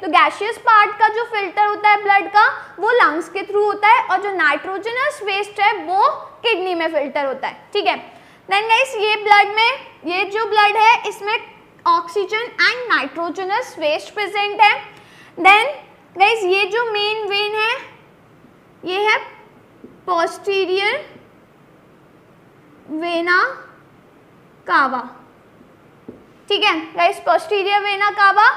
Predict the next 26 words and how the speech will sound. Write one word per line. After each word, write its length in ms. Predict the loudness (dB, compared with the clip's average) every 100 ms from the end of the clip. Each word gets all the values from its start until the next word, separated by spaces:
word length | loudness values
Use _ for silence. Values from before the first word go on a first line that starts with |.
| -2 -18 -2
अ, 140 | 2 2
जितना 340 | 2 -2 -2 0
भी 140 | 0
deoxygenated 960 | 2 4 2 0 -4 -4 -4 -4 -6 2
blood 280 | 4 4
है 180 | 4 4 2
उसको 280 | -4 -2 0 0 2
heart 340 | 4 4 4
में 280 | 0 0 0
लेकर 340 | 0 2 0
जाती 320 | 2 2 0 -8
है, 100 | -10 -6
ठीक 160 | 0
है। 100 | 0 -2 -10 -20 -20 -20 -4 0
और 100 | 4
guys, 280 | 4 2
यहाँ 300 | 2 2 4 2
पे 220 | 2 2
ये 100 | 0
जो 140 | -2 2
branch 440 | 4 4 4 -2
है 120 | -4 -4 -10 -20 -20 -20 _ _ _ _ -6
ये 180 | -2 0
है 340 | 2 2 2 2
renal 800 | -2 -4 -2 -2 -2 0 0 0 -4 -12 -20 -20 _ _ _ _ _ _ _ _ -10 -8 -6
vein, 460 | -4 -4 -4 -10